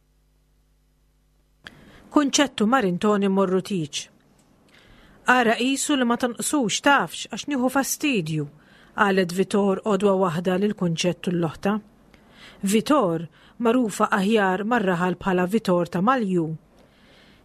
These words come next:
kienet tiġi xi sekonda kuġina ta' Kunċettu Marinton. U issa wara ħafna tqanċiċ, binta Ġola kienet waslet biex tiżżewweġ lil Bien is-sagristan.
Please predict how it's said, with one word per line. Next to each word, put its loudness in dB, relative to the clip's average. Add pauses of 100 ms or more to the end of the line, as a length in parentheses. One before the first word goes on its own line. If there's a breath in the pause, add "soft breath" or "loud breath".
(120)
kienet 0
tiġi 0
xi -2
sekonda 0
kuġina 0
ta' -4
Kunċettu -2
Marinton. 0 (840 loud breath)
U 4 (100)
issa 0
wara 2
ħafna -2
tqanċiċ, -2 (100)
binta 0
Ġola 2 (260 loud breath)
kienet 0
waslet -2
biex -2
tiżżewweġ 0
lil -2
Bien 0
is-sagristan. -2